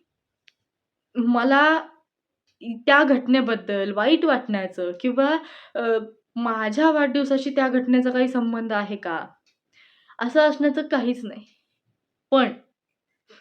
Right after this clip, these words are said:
त्याच दिवशी माझा जन्म झाला, अगदी त्याच साली, दोन हजार एक, अकरा सप्टेंबर दोन हजार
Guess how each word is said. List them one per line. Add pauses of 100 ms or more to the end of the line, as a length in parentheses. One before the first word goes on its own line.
त्याच
दिवशी
माझा
जन्म
झाला, (460)
अगदी
त्याच
साली, (1000)
दोन
हजार (100)
एक, (1000)
अकरा
सप्टेंबर
दोन
हजार